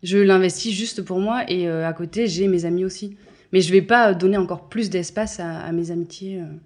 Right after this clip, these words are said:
J'ai besoin vraiment de, d'avoir un temps pour moi et,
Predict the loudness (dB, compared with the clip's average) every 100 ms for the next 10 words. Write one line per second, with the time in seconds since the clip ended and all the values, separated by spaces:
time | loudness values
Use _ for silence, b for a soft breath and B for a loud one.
0 | _ _ _ _ _ 0 2 4 2 0
1 | 2 2 2 0 0 -2 -2 -4 -4 -6
2 | -4 -4 -4 -6 -6 -6 -8 -10 -12